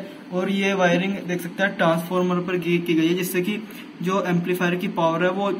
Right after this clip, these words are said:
काफ़ी ज़्यादा बढ़ाई जा सके। तो देख सकते हैं काफ़ी अच्छी तरीके से वायरिंग की गई है, पीछे ट्रांजिस्टर लगे हुए हैं। और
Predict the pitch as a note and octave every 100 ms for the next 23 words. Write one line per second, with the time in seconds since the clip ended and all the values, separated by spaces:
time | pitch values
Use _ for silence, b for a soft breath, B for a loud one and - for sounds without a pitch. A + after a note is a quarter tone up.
0 | - F3+ E3+ F3 F3 F3 G3+ - E3 E3+
1 | F3 F#3 F3 E3 D#3+ D#3 C#3+ C3 B B
2 | B F3 F3 F3 F3 - F3+ F3 D#3 E3
3 | - E3+ D#3+ E3+ E3+ D#3+ D#3+ D#3 D#3 F3+
4 | F3+ E3+ F3 F3 D#3+ D3+ - D#3+ D#3 D#3
5 | D3+ D#3+ G3 - - - - - E3+ D#3
6 | D3+